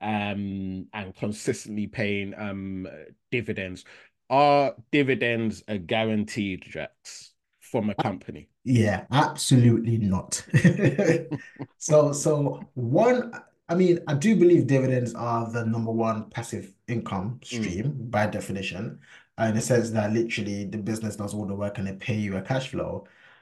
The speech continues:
Speaker 2: Um, but it's different from things like rental income because there's no contract in place.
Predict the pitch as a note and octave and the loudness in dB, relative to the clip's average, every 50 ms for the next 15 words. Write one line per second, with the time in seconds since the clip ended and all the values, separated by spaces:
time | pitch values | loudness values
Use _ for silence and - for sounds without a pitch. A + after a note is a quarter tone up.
0 | _ _ _ - A#2 A#2 A2+ A2+ A2 G#2+ A2 G#2+ - C#3 C#3 - D3+ D#3+ D#3 - | _ _ _ -2 0 0 2 2 2 2 0 0 2 0 2 2 2 2 0 0
1 | A2 A2 F3+ G#3 G#3+ A3+ A#3+ A#3 - - G3 F3+ E3+ - - D#3 D#3 D3+ C#3 B2 | 0 2 2 2 4 2 0 0 0 2 0 0 0 0 -2 -2 -2 -2 -2 -2
2 | B2 B2 A#2+ A#2+ A#2 A2+ G#2 A2 C3+ D#3+ F3+ F3 - - A2 G#2+ A2 G#2 - A2+ | -2 -4 -4 -4 -6 -8 -2 0 0 0 0 -2 -4 -8 -8 -8 -10 -10 -8 -8
3 | A2 A#2 A#2+ A#2 - C3+ - - C3+ A#2+ A#2 D3 D#3 C#3 - - - - - D#3 | -6 -6 -6 -6 -6 -6 -6 -4 -6 -6 -6 -4 -6 -6 -8 -10 -10 -6 -4 -2
4 | D3+ C#3 C#3 - - - - - A#2+ A#2 A2+ - - C3+ - - - - - - | -2 -4 -4 -8 -10 -10 -4 -2 -2 -2 -2 -2 -2 -2 -2 -2 -6 -8 -10 -10